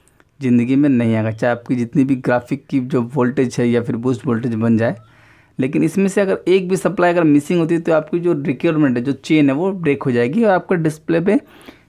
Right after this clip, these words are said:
ग्राफिक और लाइट कुछ भी नहीं आएगा। तो आपको ये ध्यान रखना है और जल्दी से हम इसको जंपर कर देते हैं। और फिर इसके बाद हम चेक करें कि हमारा जो फॉल्ट है वो ठीक हुआ है कि नहीं। चलिए,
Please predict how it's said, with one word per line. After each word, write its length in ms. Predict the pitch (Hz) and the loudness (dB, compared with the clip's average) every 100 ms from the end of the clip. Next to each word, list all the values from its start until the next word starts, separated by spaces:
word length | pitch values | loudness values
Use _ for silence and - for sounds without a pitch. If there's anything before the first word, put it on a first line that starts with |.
| - | -4
ग्राफिक 440 | 147 175 180 202 | 0 0 -2 -4
और 80 | 147 | -2
लाइट 420 | 143 135 139 - - - - - | 0 0 -2 -6 -18 -20 -20 -6
कुछ 160 | 139 | -4
भी 100 | 120 | 0
नहीं 140 | 120 110 | 0 0
आएगा। 280 | 110 113 127 _ - - - _ - | -2 -6 -14 _ -20 -20 -20 _ -2
तो 60 | |
आपको 280 | 127 123 139 | -2 0 -2
ये 140 | 131 | -2
ध्यान 280 | 123 131 147 | -2 0 2
रखना 180 | 151 160 | 2 2
है 200 | 165 175 - - | 2 0 -4 -4
और 80 | 123 | -2
जल्दी 320 | 123 127 131 | 0 0 0
से 140 | 131 | 0
हम 80 | 123 | 2
इसको 300 | 123 - 160 | 0 0 -4
जंपर 360 | 135 123 107 113 | -2 -2 -2 -2
कर 160 | 120 | -4
देते 240 | 104 104 113 | -4 -6 -6
हैं। 220 | 110 110 _ _ _ - - _ _ - | -6 -8 _ _ _ -20 -20 _ _ -8
और 80 | |
फिर 160 | 117 127 | -4 -4
इसके 180 | 120 123 | -4 -2
बाद 60 | |
हम 100 | 120 | -2
चेक 280 | 117 - 147 | -2 -2 -4
करें 300 | - 147 151 | 0 0 2
कि 80 | 160 | 0
हमारा 220 | 127 127 | 0 0
जो 140 | 127 120 | 0 -2
फॉल्ट 340 | - 143 143 | -2 -2 0
है 60 | 156 | 0
वो 100 | 135 | -2
ठीक 320 | - - 113 | -2 -4 -4
हुआ 200 | 117 107 | -4 -4
है 60 | |
कि 160 | 104 143 | -4 -4
नहीं। 320 | 107 101 95 90 _ _ _ _ _ _ _ _ _ - - _ _ - _ _ _ _ - | -4 -6 -10 -16 _ _ _ _ _ _ _ _ _ -20 -20 _ _ -20 _ _ _ _ -10
चलिए, 380 | 120 110 104 | -4 -2 -4